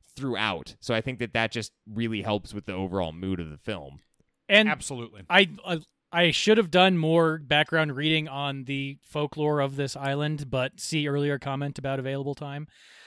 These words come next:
Speaker 2: Um, the car-, the opening card of this movie is basically, "Thank you to S-, Lord Summerisle for teaching us about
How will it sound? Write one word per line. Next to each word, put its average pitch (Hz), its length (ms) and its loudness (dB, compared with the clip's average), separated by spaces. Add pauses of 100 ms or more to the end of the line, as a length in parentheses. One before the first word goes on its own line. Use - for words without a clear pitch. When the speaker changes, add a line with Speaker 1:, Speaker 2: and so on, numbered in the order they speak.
(200)
Speaker 2:
Um, 147 440 4
the 180 300 4 (340)
car-, 220 280 4
the 175 140 4
opening 226 300 4
card 180 280 4
of 156 60 -4
this 147 140 -4
movie 143 340 -4
is 147 360 -2
basically, 151 400 0
"Thank 160 320 2
you 143 140 2
to 143 260 -2
S-, - 380 -8
Lord 147 320 0
Summerisle 131 680 -2
for - 140 -8
teaching 135 360 -6
us 127 240 -6
about 127 340 -6